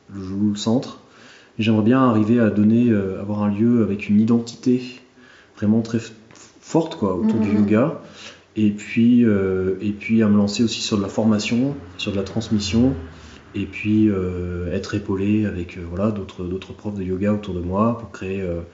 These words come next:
Speaker 1: une émulation. Euh, ça serait quelque chose de, de, d'un, d'un, d'intéressant et d'important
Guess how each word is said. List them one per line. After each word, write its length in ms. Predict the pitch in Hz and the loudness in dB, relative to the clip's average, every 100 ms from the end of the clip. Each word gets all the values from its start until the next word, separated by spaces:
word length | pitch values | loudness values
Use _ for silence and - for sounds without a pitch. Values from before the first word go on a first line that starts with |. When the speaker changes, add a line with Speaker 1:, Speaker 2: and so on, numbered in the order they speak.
| - - - | -20 -20 -6
Speaker 1:
une 100 | 110 104 | 0 0
émulation. 840 | 98 92 90 - 110 120 117 101 | 0 -4 -6 -4 -2 0 0 -2
Euh, 40 | 87 80 85 - - _ _ - - _ _ _ | -4 -8 -12 -16 -20 _ _ -20 -20 _ _ _
ça 60 | 147 | -10
serait 160 | - | -6
quelque 140 | 104 107 | -6 -4
chose 220 | 117 107 | -2 0
de, 140 | 101 | 0
de, 180 | 95 98 | -2 -4
d'un, 220 | 92 101 - - | -6 -8 -10 -6
d'un, 400 | 101 92 87 85 - - _ _ _ - | -4 -4 -6 -8 -12 -20 _ _ _ -6
d'intéressant 560 | 104 101 98 - 131 120 | -4 -4 -6 -2 2 2
et 20 | |
d'important 640 | 101 - - 120 147 - | 0 -4 -4 -2 -2 -4